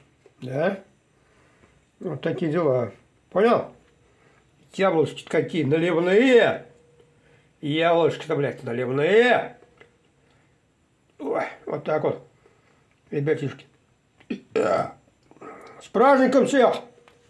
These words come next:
С праздником Великой Победы! Да.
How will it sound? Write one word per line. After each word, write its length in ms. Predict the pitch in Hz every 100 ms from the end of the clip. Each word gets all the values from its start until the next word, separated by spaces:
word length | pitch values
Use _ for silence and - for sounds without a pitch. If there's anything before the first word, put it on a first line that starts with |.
| _ _ _ _ _ _ _ _ _ _ _ _ _ _
С 20 |
праздником 680 | - 196 254 254 - 240 247
Великой 420 | 214 190 208 208 185
Победы! 560 | 180 165 160 135 - - -
Да. 420 | 202 139 117 -